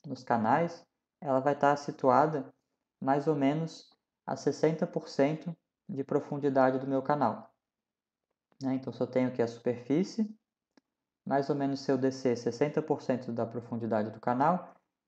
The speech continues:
é aqui onde eu vou ter a minha velocidade média. Já que quanto mais profundo, mais próximo do fundo do canal eu tiver,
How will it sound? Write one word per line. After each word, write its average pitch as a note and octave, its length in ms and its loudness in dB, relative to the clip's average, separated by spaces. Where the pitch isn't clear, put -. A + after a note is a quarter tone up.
é D3 100 4
aqui D#3 260 0
onde E3 120 0
eu D#3+ 80 2
vou D#3 100 4
ter D#3 140 2
a - 20 4
minha D3 140 -2
velocidade C#3+ 680 2
média. B2 420 0
Já C3+ 160 2
que C3 100 -6
quanto D3+ 300 0
mais D3 220 2
profundo, D#3 560 -4
mais C3+ 320 0
próximo B2+ 600 0
do B2 140 -2
fundo B2 320 -2
do A#2 60 -4
canal A#2 320 4
eu A2 60 -2
tiver, A2 440 0